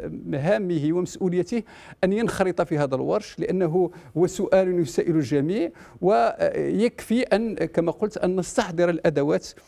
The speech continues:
التي يمكن أن تسعفنا، وبالتالي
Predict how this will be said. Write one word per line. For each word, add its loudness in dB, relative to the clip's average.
التي -2
يمكن 0
أن -6
تسعفنا، -2
وبالتالي -2